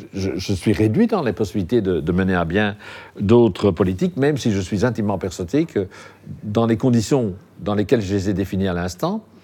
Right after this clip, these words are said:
des politiques de logement s-, pour, de petits logements ne déséquilibrent pas les comptes. On peut avoir un équilibre. On peut avoir un équilibre. Hein ? Euh, et alors, ça, c'est la partie vraiment la plus, plus, plus difficile.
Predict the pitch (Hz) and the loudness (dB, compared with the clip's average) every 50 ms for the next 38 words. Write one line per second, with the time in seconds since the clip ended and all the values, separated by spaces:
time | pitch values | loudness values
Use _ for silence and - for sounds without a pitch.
0 | - - - - - - - - _ - - 120 123 92 139 120 120 117 - 160 | -20 -20 -20 -20 -20 -20 -20 -20 _ -6 0 2 2 4 4 2 2 2 2 2
1 | 151 113 85 92 98 95 95 101 120 127 123 98 113 120 117 107 101 87 - - | 2 2 2 2 2 2 2 2 2 2 2 0 0 -2 -2 -2 -2 -6 -8 -12
2 | - - - - - 104 87 - - - - 98 90 - 147 151 139 170 135 120 | -14 -16 -14 -8 -6 -6 -6 -6 -8 -8 -6 -2 2 4 4 4 4 4 4 4
3 | 107 98 90 123 147 180 220 233 214 - - _ - _ _ _ _ _ _ _ | 2 2 0 -2 -2 -2 -2 -4 -6 -10 -20 _ -20 _ _ _ _ _ _ _
4 | - - 104 104 101 101 120 196 190 160 170 135 - 117 104 95 90 78 - 71 | -10 -4 -2 0 2 6 6 6 6 4 0 0 0 0 0 0 0 -2 -2 -4
5 | 90 78 71 73 - 62 - - - 107 101 135 139 127 123 151 165 139 135 120 | -4 -4 -4 -6 -8 -10 -10 -6 -4 -2 2 4 4 6 6 4 2 2 2 0
6 | 120 107 - 101 78 69 - - - - _ _ _ _ _ _ _ - - 107 | 0 0 0 -2 -2 -2 -8 -10 -16 -20 _ _ _ _ _ _ _ -8 -4 2
7 | - 156 139 123 117 113 104 90 - 71 58 - - - - - - _ - - | 4 4 4 4 0 -2 -4 -4 -6 -8 -10 -10 -14 -18 -20 -20 -20 _ -20 -20
8 | _ _ - - - 147 151 - - - - - - - - - - - - - | _ _ -14 -8 -6 -6 -6 -6 -12 -18 -16 -16 -14 -14 -16 -16 -18 -20 -10 0
9 | - 113 123 123 127 127 123 123 120 120 117 113 110 104 - - - 156 151 143 | 4 6 6 8 8 8 8 6 6 6 6 6 4 4 2 4 6 6 6 6
10 | 127 123 127 147 175 156 - - - 147 143 131 - - 135 120 110 107 92 110 | 4 2 2 0 0 -2 -4 -6 -4 -2 -2 -2 -2 0 0 0 0 0 0 -4
11 | 95 - - - 117 113 113 104 87 107 107 101 98 101 101 101 98 90 87 87 | -4 -4 -4 -2 0 0 0 0 0 0 0 0 0 -2 -4 -2 -2 -4 -6 -6
12 | - - 101 104 113 110 113 - - 110 107 101 - - 107 113 117 - - - | -6 -4 -2 -2 -2 -4 -6 -8 -6 -6 -6 -6 -6 -4 -4 -4 -4 -6 -6 -4
13 | 127 107 - - 110 107 110 117 127 147 | -4 -4 -2 -4 -2 -2 -2 -4 -4 -6